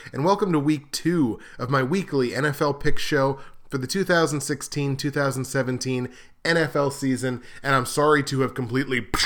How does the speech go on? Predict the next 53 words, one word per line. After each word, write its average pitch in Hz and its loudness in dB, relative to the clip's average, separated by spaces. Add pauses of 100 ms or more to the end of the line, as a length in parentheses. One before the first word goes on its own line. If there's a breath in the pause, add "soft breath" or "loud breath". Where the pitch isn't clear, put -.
(160)
<laughs> - -4
blown 139 4
your 131 4
mind 127 2
there 123 4
at 120 0
the 123 -4
beginning 123 0
of 110 -4
the 113 -6
show, 139 2
but 117 0 (500 loud breath)
the 135 -4
San 151 0
Francisco 170 2
forty-niners 143 2
lead 127 0
the 135 4
N 135 2
F 135 0
C 139 -2
West. 135 -4 (340 soft breath)
Unbelievable. 147 2
What 131 2
a - 6
performance 147 -2
last 120 0
night 127 -4 (400 loud breath)
in 151 0
a 147 4
game 139 0
that 123 -2
most 143 0
people 147 -4
kinda 131 -2
thought 127 0
was 120 -4 (200 loud breath)
nyquil 131 2
on 117 -2
turf. 170 0 (300 loud breath)
As 135 0
a 120 -4
matter 139 4
of 139 0
fact, 135 2
I 135 2
fell 139 2
asleep 143 -2
before 127 -6
the 113 -8
<laughs> 113 -6
game 143 4
ended. 113 -2